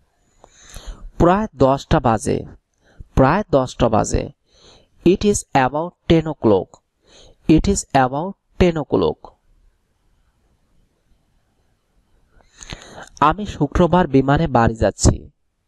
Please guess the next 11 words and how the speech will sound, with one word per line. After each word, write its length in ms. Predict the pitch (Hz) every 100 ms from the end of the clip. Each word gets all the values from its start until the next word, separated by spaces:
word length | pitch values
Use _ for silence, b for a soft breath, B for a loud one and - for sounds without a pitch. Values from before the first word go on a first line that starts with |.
| _ B B B B - 143
I 20 | 156 185
am 60 | 190
flying 340 | - 147 165 170 147
home 200 | 170 190 151
on 80 | 143 -
Friday. 460 | 147 127 120 101 - 147 _ _ _ _ B B B B B B - 135
I 20 | 147
am 80 | 185 -
flying 320 | 165 156 190 175
home 220 | 156 175 120 -
on 80 | 127